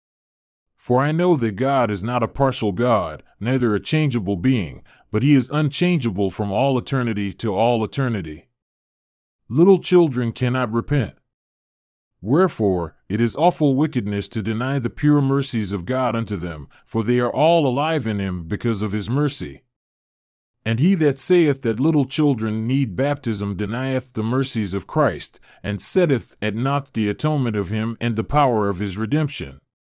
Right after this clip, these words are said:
Woe unto such, for they are in danger of death, hell, and in endless torment. I speak it boldly, God hath commanded me. Listen unto them and give heed,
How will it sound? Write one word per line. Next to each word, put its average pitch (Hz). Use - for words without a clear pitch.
Woe 135
unto 127
such, -
for 117
they 139
are 127
in 110
danger 131
of 87
death, 123
hell, 120
and 113
in 110
endless 123
torment. 113
I 135
speak 185
it 110
boldly, 101
God 127
hath 123
commanded 117
me. 71
Listen 160
unto 143
them 107
and 110
give 131
heed, 120